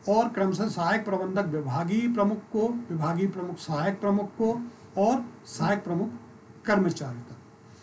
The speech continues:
इस प्रकार से आदेश की जो श्रृंखला है, वो ऊपर से नीचे की ओर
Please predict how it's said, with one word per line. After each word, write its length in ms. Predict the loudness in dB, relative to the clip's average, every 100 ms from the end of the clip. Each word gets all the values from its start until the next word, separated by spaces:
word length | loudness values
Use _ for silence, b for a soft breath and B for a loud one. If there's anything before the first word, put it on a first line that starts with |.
| B B 2
इस 120 | 2
प्रकार 420 | 4 4 6 6
से 220 | 4 0 0
आदेश 460 | 2 2 4 2
की 120 | 2
जो 120 | 4 4
श्रृंखला 580 | 2 2 0 4 4
है, 220 | 4 0 -4 -18 -20 -20 -20 -20 -20 -10 2
वो 380 | 6 6 4 0 -16 -10 2
ऊपर 320 | 4 6 4
से 400 | 4 2 2 2 -6 -8 2
नीचे 400 | 4 4 6 4
की 200 | 6 6
ओर 280 | 6 4